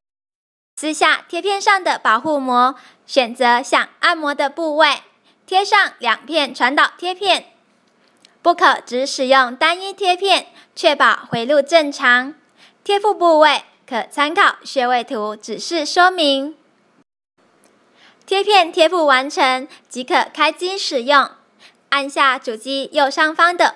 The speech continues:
On 开机键，再按 Mode 模式键选择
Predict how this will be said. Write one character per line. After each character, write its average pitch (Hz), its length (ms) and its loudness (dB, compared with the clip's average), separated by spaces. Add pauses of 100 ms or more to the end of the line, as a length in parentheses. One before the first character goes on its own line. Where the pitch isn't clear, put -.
(160)
On 277 340 4
开 349 220 0
机 359 220 -6
键， 370 300 0 (920)
再 285 160 0
按 277 400 -2
Mode 349 500 0
模 233 160 -4
式 294 220 -6
键 - 380 -2
选 233 280 -4
择 226 300 -2